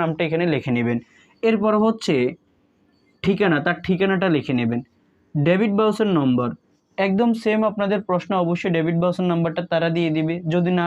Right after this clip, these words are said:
থাকে তাহলে এখানে দেওয়ার দরকার নেই। হিসাব খাতের নাম,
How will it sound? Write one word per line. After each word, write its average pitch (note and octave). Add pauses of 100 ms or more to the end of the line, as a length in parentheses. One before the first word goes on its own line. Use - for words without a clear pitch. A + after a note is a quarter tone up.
থাকে F3+
তাহলে D3+
এখানে D3+
দেওয়ার D3
দরকার C#3+
নেই। A#2 (520)
হিসাব G#3+
খাতের G3+
নাম, C3